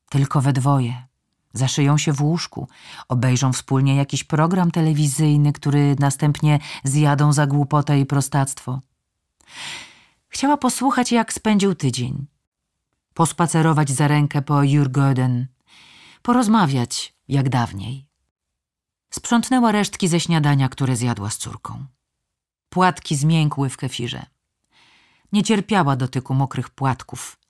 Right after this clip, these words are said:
Ścierając je, musiała opanować mdłości, jakie budził ich kwaśny zapach. Na wyspie kuchennej było mnóstwo okruszków, a na samym brzegu, zmagając się z siłą ciążenia, balansowała nadgryziona kanapka.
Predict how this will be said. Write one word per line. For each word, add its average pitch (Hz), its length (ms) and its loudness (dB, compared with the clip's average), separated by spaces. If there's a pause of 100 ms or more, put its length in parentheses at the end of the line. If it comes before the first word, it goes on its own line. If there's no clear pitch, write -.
(240)
Ścierając 190 640 0
je, 170 120 2
musiała 160 420 2
opanować 156 520 0
mdłości, 143 580 0
jakie 127 260 -4
budził 135 360 0
ich - 220 -10
kwaśny 123 440 -4
zapach. - 520 -16 (1500)
Na 170 100 2
wyspie 254 320 -2
kuchennej 233 540 2
było 180 240 2
mnóstwo 190 460 0
okruszków, - 680 -4 (260)
a 170 80 -2
na 175 120 4
samym 180 340 2
brzegu, 165 460 0 (220)
zmagając 160 680 2
się 156 280 0
z 147 100 -6
siłą 165 300 2
ciążenia, 165 600 2 (380)
balansowała 170 720 2
nadgryziona 131 600 0
kanapka. - 540 -10